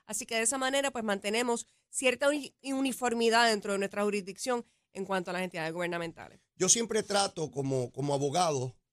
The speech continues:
Speaker 2: de, de no serlo. Como abogado trato de no serlo cuando estoy aquí en el programa,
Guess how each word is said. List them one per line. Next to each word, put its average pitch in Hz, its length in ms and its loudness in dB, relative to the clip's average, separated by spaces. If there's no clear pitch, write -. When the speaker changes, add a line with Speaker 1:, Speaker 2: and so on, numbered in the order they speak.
Speaker 2:
de, 123 240 2
de 127 220 0
no 151 140 2
serlo. 95 500 0
Como 156 200 2
abogado 160 340 2
trato 214 360 0
de 135 60 2
no 160 120 2
serlo 104 400 2
cuando 120 240 -2
estoy 147 220 0
aquí 165 160 -2
en 170 80 0
el 175 100 -2
programa, 165 580 -2